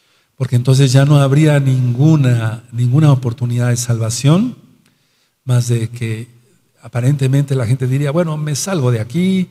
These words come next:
ya no aguanto a Palacios y a toda esa bola de hipócritas". No, habemos Kadoshim, habemos Kadoshim. Y entonces es como si se quitaran un yugo,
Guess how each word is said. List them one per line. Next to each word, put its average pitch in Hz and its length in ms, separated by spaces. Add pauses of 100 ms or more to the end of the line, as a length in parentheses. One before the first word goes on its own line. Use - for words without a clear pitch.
(360)
ya 160 220
no 156 80
aguanto 135 340
a 107 60
Palacios 156 640
y 110 240
a 98 120
toda 127 240
esa 117 160
bola 120 220
de 113 80
hipócritas". 156 640
No, 127 160
habemos 170 360
Kadoshim, 101 720
habemos 156 340
Kadoshim. 107 520 (1160)
Y 147 100
entonces 151 340
es 180 120
como 196 200
si - 120
se 147 160
quitaran 170 800 (720)
un 165 220
yugo, 160 580